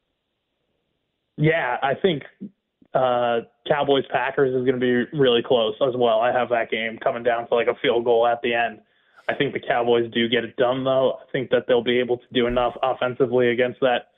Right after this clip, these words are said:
Green Bay defense that just has not been able to put together a solid game plan all year. Um, and so if Dak and C D can get off to a hot start, I could see them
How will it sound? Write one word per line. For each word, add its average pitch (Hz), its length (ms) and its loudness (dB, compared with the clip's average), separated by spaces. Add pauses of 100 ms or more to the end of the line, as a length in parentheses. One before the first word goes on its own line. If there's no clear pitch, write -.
(340)
Green 127 240 -2
Bay 127 160 0
defense 123 520 -4
that 113 160 -6
just 127 160 -2
has 135 220 -2
not 139 260 0
been 131 120 -2
able 123 240 0
to - 80 -20
put 123 180 -2
together 123 360 2
a - 100 -18
solid 123 280 0
game 120 220 -6
plan 120 300 -2
all 117 200 0
year. 113 380 -2 (480)
Um, 117 520 -4
and 123 260 -2
so 117 240 2
if 120 80 0 (340)
Dak 123 320 0
and 123 220 -6
C 131 120 4
D 120 220 2
can 127 120 -6
get 120 140 2
off 117 200 -2
to - 100 2
a 117 40 0
hot 120 280 -2
start, 117 320 -2
I 139 100 -4
could 131 200 -8 (120)
see 127 100 -4
them 117 340 -4